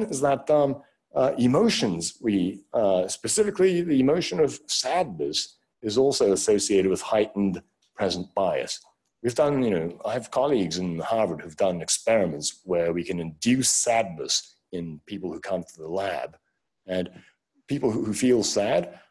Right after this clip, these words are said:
are much more apt to become present bias. Uh, you know, you can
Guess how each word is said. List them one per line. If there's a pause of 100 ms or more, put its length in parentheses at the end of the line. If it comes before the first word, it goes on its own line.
(140)
are
much
more
apt
to (120)
become (120)
present
bias. (920)
Uh,
you
know,
you
can